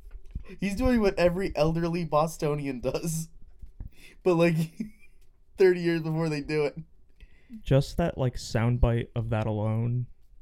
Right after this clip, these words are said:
Speaker 2: is gold. <laughs>
Speaker 1: Perfect. I hope you use that out of context for everything. If I run for president, if I do whatever.
Speaker 2: Yes.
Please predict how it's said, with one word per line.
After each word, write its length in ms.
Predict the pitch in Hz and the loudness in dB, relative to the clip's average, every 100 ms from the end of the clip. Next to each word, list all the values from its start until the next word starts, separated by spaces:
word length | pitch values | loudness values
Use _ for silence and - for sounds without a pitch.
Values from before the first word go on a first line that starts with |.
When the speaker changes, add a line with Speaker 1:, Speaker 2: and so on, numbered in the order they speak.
| - - - _ _ _ | -20 -20 -20 _ _ _
Speaker 2:
is 160 | 120 - | -4 -2
gold. 520 | 107 107 104 131 - - - - | -2 -2 -4 -6 -8 -4 0 0
<laughs> 300 | - - - | -2 -6 -8
Speaker 1:
Perfect. 420 | - 139 139 180 | -4 -4 -4 -4
I 120 | 131 | 2
hope 180 | 147 160 | 4 4
you 260 | 160 165 143 | 2 -2 -2
use 240 | 143 165 156 | -2 0 4
that 160 | 151 | 4
out 160 | 139 147 | 4 2
of 100 | 151 | 0
context 460 | 156 143 143 139 - | 0 0 0 -4 -4
for 160 | 139 - | -6 2
everything. 560 | 160 156 156 120 98 | 2 2 -2 -4 -6
If 100 | 110 | -6
I 60 | 123 | -4
run 200 | 120 139 | -4 -6
for 100 | - | -8
president, 520 | - 170 160 165 160 - - - | -4 -2 -2 -4 -8 -12 -20 -8
if 60 | - | 0
I 60 | 147 | 0
do 180 | 147 147 | 0 -2
whatever. 520 | 143 135 110 156 156 _ - - - - - _ - | 0 0 -2 -8 -14 _ -20 -20 -18 -18 -18 _ -6
Speaker 2:
Yes. 480 | 113 90 - - | -4 -4 -8 -16